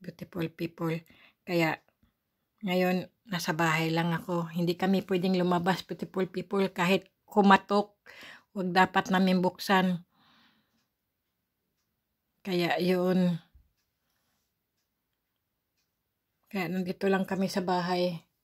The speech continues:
Kasi inano din ng aming, ano,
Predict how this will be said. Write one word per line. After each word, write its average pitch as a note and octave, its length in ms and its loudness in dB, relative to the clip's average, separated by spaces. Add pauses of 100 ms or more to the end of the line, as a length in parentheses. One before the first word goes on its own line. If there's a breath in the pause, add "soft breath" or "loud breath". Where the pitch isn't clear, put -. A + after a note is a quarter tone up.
(1400)
Kasi F#3+ 480 2 (560)
inano F#3+ 320 4
din F#3+ 240 4
ng F#3+ 160 0
aming, F#3+ 320 4 (480)
ano, F#3 400 2